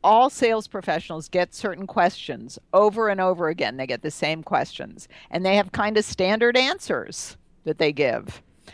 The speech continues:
If you're kind of given the same answer to the, that question every time you're asked it, that's a script.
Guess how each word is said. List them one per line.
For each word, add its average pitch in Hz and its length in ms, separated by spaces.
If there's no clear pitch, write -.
If 170 160
you're 226 80
kind - 300
of 339 80
given 349 240
the 277 100
same 262 340
answer 240 540
to 185 280
the, 143 320
that 180 220
question 185 680
every 170 260
time 214 240
you're 220 100
asked 302 320
it, 196 220
that's 196 260
a 247 60
script. - 540